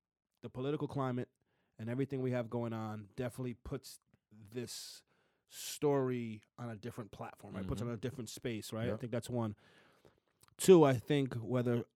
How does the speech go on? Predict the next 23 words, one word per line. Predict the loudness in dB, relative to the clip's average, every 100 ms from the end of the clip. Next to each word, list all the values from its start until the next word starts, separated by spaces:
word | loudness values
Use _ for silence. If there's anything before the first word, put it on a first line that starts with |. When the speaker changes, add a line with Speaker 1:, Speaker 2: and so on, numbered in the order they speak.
| -12
Speaker 1:
spoken | -6 6 6 6 2
or | 2
unspoken, | 2 0 0 -2 0 -4 -6
I | -8
think | -4 -2 0
there's | 2 2 2
this, | 0 2 -2
uh, | -2 -4 -6 -10 -4
there's | -2 -2
always | 4 10 10 10
been | 4 4
this | 2
stigma | -2 -4 2 2 4 0 -2
against, | -4 -6 -6
like, | -6 -8 -8
black | -8 -8
films, | -8 -10 -12 -20 -20 -20 _ _ -8
right? | -6 -6 _ _ -6
Are | -4 -2
they | -2
profitable? | 0 -2 -2 -4 -4 -4 -4 -4 -6 -8 -10
Can | -8 -8 -6
they, | -8